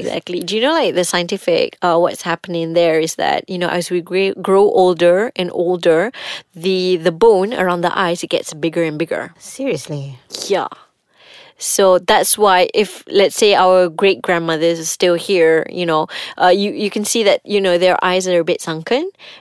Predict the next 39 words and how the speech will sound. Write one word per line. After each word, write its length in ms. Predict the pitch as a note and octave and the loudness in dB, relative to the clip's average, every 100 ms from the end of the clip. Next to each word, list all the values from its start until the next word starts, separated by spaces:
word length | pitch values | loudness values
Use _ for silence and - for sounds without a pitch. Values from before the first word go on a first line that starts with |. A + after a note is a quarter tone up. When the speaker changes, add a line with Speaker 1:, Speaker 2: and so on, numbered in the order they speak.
| - | -6
Speaker 1:
because 440 | F#3+ - G#3+ G3 | -4 2 2 2
they, 580 | F#3 F#3+ F#3 F#3 F#3 F3 | 4 6 6 6 4 2
they 120 | F3+ | 2
orang 460 | F#3 F#3 F#3 F#3+ F#3+ - | 4 4 0 -6 -8 -6
punya, 220 | F#3 F3+ | -2 2
like, 320 | F3 - - - | 2 0 -6 0
orbital 480 | F#3 F3+ F#3+ G#3+ | 2 2 0 0
tengkorak 580 | - F#3+ - F#3+ G3 F#3+ | 0 -2 4 4 6 4
like 140 | A2 F3 | 4 4
that, 240 | F3+ F3+ | 4 2
like, 180 | C#3+ B2 | -2 0
the, 160 | F3+ F3 | 2 4
the 420 | F3 F3 E3+ F3 | 4 6 6 4
ni 220 | G3 G3+ | 2 -2
is 160 | F3 D#3+ | -4 -2
getting 400 | F3+ F3 G3 F3+ | -4 -4 -6 -8
bigger 260 | E3 D3+ F#3 | -8 -2 -2
and 160 | D3+ | -2
bigger. 380 | E3 E3 D3 - - | -6 -6 -6 -6 -6
It's 160 | G3+ | 0
like, 260 | A#3+ G#3 - - | 2 2 0 -4
literally, 420 | G#3 A3 B3+ C4+ - - | -2 0 -2 -4 -6 -2
you 60 | C4 | 0
know, 80 | E4+ | 2
like, 100 | G#3 | 2
Malay 460 | F#3+ G3 G3 G#3 | 4 4 6 4
proverbs, 520 | G#3+ G3 F3 F#3+ F3 F#3+ | 4 2 4 4 4 0
they 60 | |
say, 160 | F#3 F#3+ | 0 2
like, 280 | F3 F2+ - - - | 2 0 -8 -16 -4
um, 320 | E3+ F3 E3+ E3 | -2 0 -2 -4
"Di 120 | F#3+ | -4
mama 580 | F3+ F3 E3 E3+ F3+ F#3 | -2 0 0 0 -2 -2
usia," 640 | - E3+ - G3 F3+ F#3 A#3 | -6 -4 -2 2 4 4 2
that 220 | G3 A#2 | 0 -2
kind 120 | F#3+ | -4
of 120 | F3+ | -4
thing. 340 | F#3 F#3 G3 D4 - _ _ _ _ _ | -2 -2 -4 -8 -14 _ _ _ _ _
Like, 240 | G3 F3 | 0 0